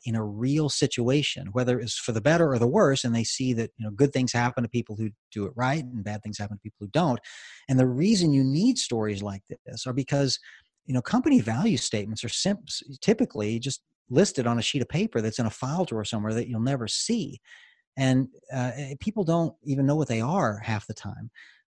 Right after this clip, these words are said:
But you tell a story about somebody who exhibited those values or the opposite, and they really understand,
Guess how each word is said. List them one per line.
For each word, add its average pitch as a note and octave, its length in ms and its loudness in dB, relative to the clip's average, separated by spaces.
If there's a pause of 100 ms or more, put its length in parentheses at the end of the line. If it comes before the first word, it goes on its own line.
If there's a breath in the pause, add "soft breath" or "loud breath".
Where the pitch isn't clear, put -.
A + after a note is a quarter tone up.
But C3+ 160 0
you C3+ 120 2
tell F#3+ 280 0
a B2 40 2
story D#3 640 0
about A2 260 -4
somebody G#2 460 -2
who A2 500 -2
exhibited B2+ 640 6
those A2+ 480 0
values G#2 560 -4
or B2 300 4
the A2+ 180 -2
opposite, A2 640 -4 (420 soft breath)
and B2 240 2
they B2 120 4
really D3+ 300 4
understand, A2 800 -2